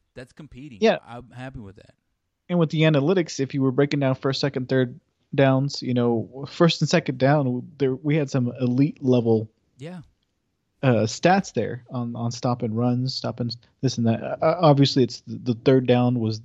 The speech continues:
Speaker 2: the death knell for Reffitt's tenure here. Uh, but still, you know, <laughs> we were not the worst. We were not
Speaker 1: <laughs>
Speaker 2: top
Speaker 1: Worse than
Speaker 2: one hundred worst. Right. We were maybe, eight, I think,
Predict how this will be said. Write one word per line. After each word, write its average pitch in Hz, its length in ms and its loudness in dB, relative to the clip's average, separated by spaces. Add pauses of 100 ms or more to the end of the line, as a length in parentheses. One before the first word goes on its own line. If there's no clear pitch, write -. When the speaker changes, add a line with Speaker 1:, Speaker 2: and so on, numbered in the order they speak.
Speaker 2:
the 110 100 -2
death 117 300 0
knell 117 300 0
for 107 360 -4 (460)
Reffitt's 120 440 0
tenure 160 400 4
here. 104 280 -4 (540)
Uh, 117 240 2
but 143 220 2
still, 143 580 4 (180)
you 139 160 -4
know, 110 160 0 (160)
<laughs> - 180 -14
we 156 100 2
were 139 180 0
not 131 420 0 (760)
the 135 120 2
worst. 127 520 0 (420)
We 131 120 0
were 139 100 2
not 139 280 0 (140)
Speaker 1:
<laughs> - 180 -20
Speaker 2:
top 135 200 0
Speaker 1:
Worse - 60 -20
than 131 100 -2
Speaker 2:
one 123 80 -2
hundred 131 280 0
worst. - 460 -8 (240)
Right. 147 320 0 (500)
We 143 180 -2
were 131 40 0
maybe, 143 400 0
eight, 123 200 -8
I 139 80 -2
think, - 280 -6